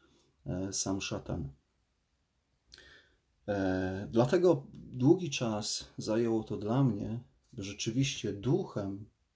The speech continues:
rozeznać to, kim jest Duch Święty. E, uwierzcie mi to, że jeżeli tego nie doświadczyliście,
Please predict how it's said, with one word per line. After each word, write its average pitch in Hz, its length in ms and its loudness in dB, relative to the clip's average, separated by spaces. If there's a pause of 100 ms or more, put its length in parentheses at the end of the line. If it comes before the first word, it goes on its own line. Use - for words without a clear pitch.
(320)
rozeznać 113 920 0 (920)
to, 127 440 2
kim 113 360 0
jest - 420 -6 (160)
Duch 107 480 -8
Święty. - 540 -8 (640)
E, 101 280 -6
uwierzcie 135 560 4
mi 123 200 4
to, 135 520 0 (100)
że 107 120 -6
jeżeli 113 360 0
tego 110 240 0
nie 110 160 4
doświadczyliście, 107 1080 -6